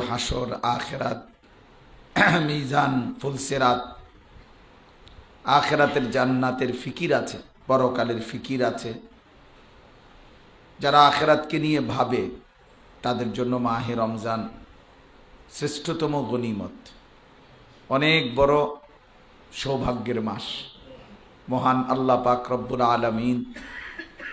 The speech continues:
এক মাসে বান্দাকে মুত্তাকি বানাবার জন্যে, জান্নাতি বানাবার জন্যে আল্লাহ তাআলা অত্যন্ত চমৎকারভাবে মাহে রমজানকে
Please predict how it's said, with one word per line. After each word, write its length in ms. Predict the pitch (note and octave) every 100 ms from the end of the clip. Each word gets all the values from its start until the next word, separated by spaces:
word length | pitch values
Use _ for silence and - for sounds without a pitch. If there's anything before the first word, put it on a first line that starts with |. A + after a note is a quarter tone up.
| - - -
এক 260 | D3 D3+ -
মাসে 380 | C#3+ C#3 - D3+
বান্দাকে 760 | C3 B2+ B2 A#2+ A#2+ C3 B2+ B2+ - - - - - - - - - - - - - - C#3
মুত্তাকি 560 | D#3 - E3+ - F#3 E3
বানাবার 520 | C#3+ B2+ B2 B2+ B2
জন্যে, 300 | B2 A2 F#2 - - - - - - -
জান্নাতি 540 | A2 A#2+ B2+ C3 C3 C#3+
বানাবার 540 | A#2+ A#2+ A2+ B2 A2+
জন্যে 440 | A#2+ A#2 A#2+ D3 C#3 - - - - - - - - - - - - - - - - - -
আল্লাহ 280 | D3 D#3 D3 D3
তাআলা 300 | C#3+ C#3+ D3
অত্যন্ত 520 | B2 - F3 F3 -
চমৎকারভাবে 1080 | C#3 C#3 C#3+ C#3+ - C#3+ B2 A2 A2+ A2 E2 - G#2
মাহে 280 | A2+ B2+ A#2+
রমজানকে 680 | A2+ A2 A#2 A#2 A2+ A#2